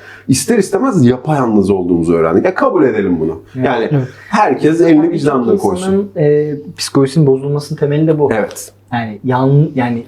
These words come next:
Speaker 1: Yalnızım.
Speaker 2: E, aynen öyle. Biz neredeyiz? Biz neden bu kadar işte vergi ödüyoruz? Neden bu vergileri doksan dokuzdan beri ödüyoruz?
Speaker 1: Abi
Speaker 2: Ne
Speaker 1: sağdan
Speaker 2: yapıyoruz?
Speaker 1: çık,
Speaker 2: Bir şeyler
Speaker 1: oradan çok gitme.
Speaker 2: Oradan
Speaker 1: <laughs>
Speaker 2: Bunun sebebi o ama yani sonuçta o kadar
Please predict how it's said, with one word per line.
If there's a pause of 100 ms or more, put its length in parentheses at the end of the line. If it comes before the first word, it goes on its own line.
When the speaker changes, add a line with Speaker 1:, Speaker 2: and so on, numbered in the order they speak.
(120)
Speaker 1:
Yalnızım. (800)
Speaker 2:
E,
aynen
öyle.
Biz
neredeyiz?
Biz
neden
bu
kadar (100)
işte
vergi
ödüyoruz?
Neden
bu (240)
vergileri
doksan
dokuzdan
beri
ödüyoruz?
Speaker 1:
Abi
Speaker 2:
Ne
Speaker 1:
sağdan
Speaker 2:
yapıyoruz?
Speaker 1:
çık,
Speaker 2:
Bir
şeyler
Speaker 1:
oradan
çok
gitme.
Speaker 2:
Oradan
Speaker 1:
<laughs>
Speaker 2:
Bunun (100)
sebebi
o
ama
yani
sonuçta
o
kadar